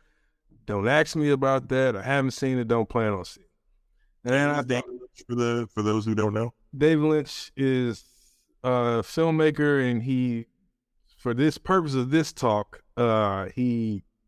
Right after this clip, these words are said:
Speaker 1: made the original live action adaptation of Frank Herbert's novel.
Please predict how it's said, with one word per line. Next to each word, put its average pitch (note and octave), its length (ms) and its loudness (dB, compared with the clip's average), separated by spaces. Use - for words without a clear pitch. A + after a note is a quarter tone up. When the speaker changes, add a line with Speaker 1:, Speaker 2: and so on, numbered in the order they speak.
Speaker 1:
made A#2+ 520 2
the G#2+ 400 0
original A2 880 0
live G#2+ 360 2
action G#2+ 420 0
adaptation G2+ 680 0
of G2 80 -8
Frank G#2 260 -4
Herbert's G2 380 -4
novel. - 400 -4